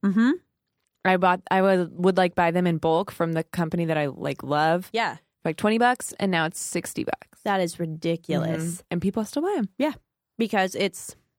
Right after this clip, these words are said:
Speaker 1: it also works.
Speaker 2: Mm-hmm.
Speaker 1: Like,
Speaker 2: But
Speaker 1: the health benefits aren't incorrect, but it's ridiculous. It,
Speaker 2: But
Speaker 1: like
Speaker 2: it did make me start, like, sourcing from somewhere else.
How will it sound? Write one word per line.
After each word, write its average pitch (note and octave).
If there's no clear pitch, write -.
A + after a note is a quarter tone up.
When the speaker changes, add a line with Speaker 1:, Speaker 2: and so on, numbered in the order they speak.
Speaker 1:
it G3+
also A#3+
works. A#3
Speaker 2:
Mm-hmm. F3
Speaker 1:
Like, F3+
Speaker 2:
But G#3
Speaker 1:
the G#3+
health G#3+
benefits A3
aren't E3+
incorrect, G3
but G3
it's F3+
ridiculous. E3+
It, -
Speaker 2:
But G3
Speaker 1:
like F3+
Speaker 2:
it -
did G#3+
make G#3+
me F#3+
start, F3
like, E3
sourcing D#3+
from D3
somewhere C#3+
else. -